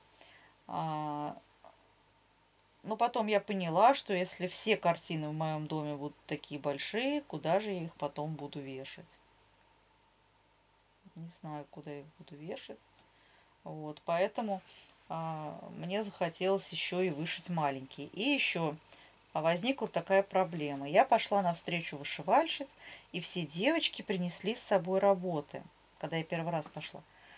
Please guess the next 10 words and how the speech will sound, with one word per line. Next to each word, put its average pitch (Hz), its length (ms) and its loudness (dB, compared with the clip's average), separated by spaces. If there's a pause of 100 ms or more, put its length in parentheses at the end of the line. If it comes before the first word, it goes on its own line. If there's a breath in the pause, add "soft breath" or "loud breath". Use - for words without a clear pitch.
(220 loud breath)
А 170 100 4
я 254 240 4
не 339 140 0
принесла 170 640 -4
ни 156 180 0
одну 220 560 6
работу, 160 640 4
девочки, 151 560 -4
ни 180 480 -2
одну. 156 640 0